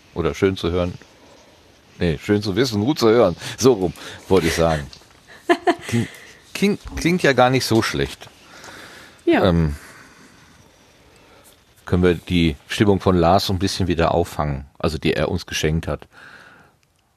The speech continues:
Speaker 1: Kannst du, Lars, kannst du daraus irgendwie was schöpfen?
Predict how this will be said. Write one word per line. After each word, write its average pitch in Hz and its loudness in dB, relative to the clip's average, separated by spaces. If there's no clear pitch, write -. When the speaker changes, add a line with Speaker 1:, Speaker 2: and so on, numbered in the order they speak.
Speaker 1:
Kannst 131 0
du, 165 2
Lars, 127 2
kannst 131 0
du 147 0
daraus 104 2
irgendwie 101 0
was 87 0
schöpfen? 208 -2